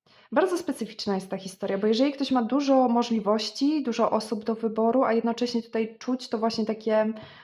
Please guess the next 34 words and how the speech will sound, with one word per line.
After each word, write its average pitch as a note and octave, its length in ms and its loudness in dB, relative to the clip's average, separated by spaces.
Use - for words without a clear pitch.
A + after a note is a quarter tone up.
ogromne B3+ 400 6
przyciąganie, A3+ 1080 0
taki - 520 -4
właśnie C#4 320 2
ten C4+ 280 -8
konflikt A3 560 -2
<laughs> - 40 -20
widzę A#3 420 0
tutaj A#3 260 0
bardzo A3+ 280 4
mocny, G#3 340 -2
jeśli G3 220 -4
chodzi G#3 260 -2
o G3 80 0
waszą G3+ 360 -2
grupę. F#3 580 -8
Także G#3 280 -6
no, A3+ 300 -2
specyficzne. A#3+ 600 -2
Jeżeli B3 240 2
to D4 80 0
nie C4+ 120 4
jest B3 120 0
wasza B3 220 0
historia, A#3 320 -4
to A3 100 -2
tak G#3+ 140 -2
jak A3 180 -6
mówię, G3 200 -4
nie G#3 100 2
bierzcie B3 280 0
tego G#3+ 180 -2
na G#3 100 0
siłę, G#3+ 500 0